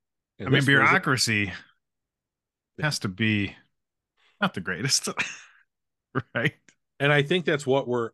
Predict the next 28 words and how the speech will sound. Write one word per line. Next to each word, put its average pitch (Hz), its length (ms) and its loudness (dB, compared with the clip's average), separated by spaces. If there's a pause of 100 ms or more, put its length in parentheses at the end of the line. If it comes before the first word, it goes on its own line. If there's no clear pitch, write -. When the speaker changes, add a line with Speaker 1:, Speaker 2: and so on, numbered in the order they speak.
Speaker 1:
I 117 140 -6
think 165 200 -8
that's 131 180 -4
what 127 180 -2
they're 113 140 -2
demonstrating 98 840 -8 (560)
in 107 160 -4
this, - 400 -6 (840)
in 101 80 -8
these 104 140 -6
couple 107 220 -2
Speaker 2:
Mm-hmm. 104 60 0
Speaker 1:
episodes, 120 460 -2 (360)
is, 131 160 -2
like, 131 240 2 (180)
the 139 140 -4
amnesty 156 280 -6
program. 95 400 -8
Like, 98 160 -8
we're 131 140 -2
gonna 147 160 0
rehabilitate 143 960 -2 (440)
people 131 280 -2
who 120 140 2
are 110 280 2 (800)
in 135 120 -2
the 123 100 -2
Empire. 107 460 -6